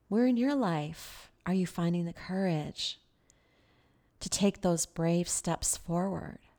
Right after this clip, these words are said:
What does courage mean to you? What does bravery mean to you? I think it's different for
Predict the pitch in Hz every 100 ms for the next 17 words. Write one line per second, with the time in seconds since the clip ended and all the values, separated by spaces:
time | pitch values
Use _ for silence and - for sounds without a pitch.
0 | _ _ _ _ _ _ _ _ _ -
1 | 190 269 277 - - - 247 262 254 226
2 | 233 - 202 196 233 247 185 185 214 220
3 | - 202 220 226 220 220 196 196 - 190
4 | 170 175 220 196 170 180 - _ _ _
5 | _ - - - 214 208 254 254 - 233
6 | 220 214 214 208